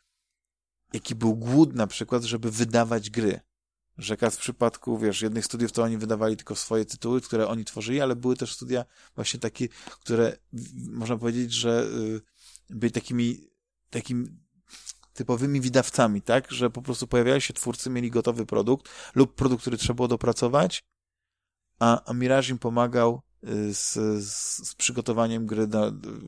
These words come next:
na rynek i z, z, prawda, z, z wydaniem jej w odpowiedni sposób. To jest rewelacyjna, no, sprawa. No i oczywiście jest o, o, o, o demo scenie i o tym, jak, e, e, no, ludzie do tej pory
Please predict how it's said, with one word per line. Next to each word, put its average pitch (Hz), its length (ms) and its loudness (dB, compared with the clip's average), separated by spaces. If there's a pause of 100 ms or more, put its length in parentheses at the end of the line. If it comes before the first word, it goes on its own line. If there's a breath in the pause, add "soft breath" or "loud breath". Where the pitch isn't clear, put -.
(280)
na 104 160 -4
rynek 104 420 -2
i 82 320 -14 (220)
z, - 80 -10 (120)
z, - 500 -14 (320)
prawda, 107 280 -2
z, 104 120 -6 (300 loud breath)
z 107 140 -8
wydaniem 113 500 2
jej 107 100 0
w 110 60 0
odpowiedni 107 420 -2
sposób. 101 340 -10
To - 80 -10
jest - 220 -8
rewelacyjna, 127 720 -4 (560)
no, 107 100 -8
sprawa. 123 260 -2
No 127 100 2
i 127 60 4
oczywiście 123 400 -2
jest 117 260 -2 (440)
o, - 180 -4
o, 101 320 0
o, 104 240 -4 (120)
o 110 80 -4
demo 113 320 0
scenie 113 640 -2
i 107 140 -2
o 104 60 0
tym, 110 240 -8
jak, 104 320 -4
e, 101 200 0 (460)
e, 104 580 -4
no, 113 160 -2
ludzie 120 240 0
do 113 100 -6
tej 120 180 2
pory 113 420 4